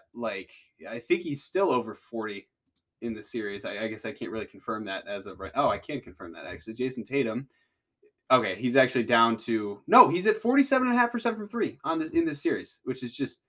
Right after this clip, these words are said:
absolutely ridiculous. And frankly, it's the only reason why they're, they're really even in, in this in the first place. Um, yeah, I mean, you've got, wow, and to shoot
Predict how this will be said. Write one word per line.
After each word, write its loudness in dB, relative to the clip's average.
absolutely 4
ridiculous. -4
And 2
frankly, 4
it's -2
the 2
only 2
reason 0
why 2
they're, -8
they're -10
really -10
even -14
in, -14
in -8
this -12
in -20
the -20
first -8
place. -14
Um, 4
yeah, 8
I 4
mean, 4
you've 0
got, 4
wow, 8
and 2
to -6
shoot -4